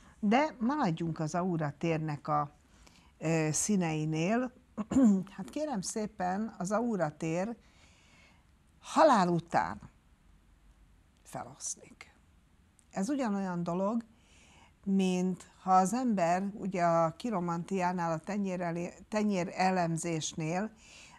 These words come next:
megvizsgáljuk mind a két tenyeret, és képzeljék el,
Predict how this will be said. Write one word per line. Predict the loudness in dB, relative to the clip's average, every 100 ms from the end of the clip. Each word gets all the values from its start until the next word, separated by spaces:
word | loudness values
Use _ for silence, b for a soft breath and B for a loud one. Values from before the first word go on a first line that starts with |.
| B
megvizsgáljuk | 0 2 2 0 2 2 2 0 0
mind | 0 0
a | -2
két | -4 -4 -4
tenyeret, | -4 -2 -4 -6 -6
és | -8
képzeljék | -6 -6 -4 -4 -4 -6 -6
el, | -6 -6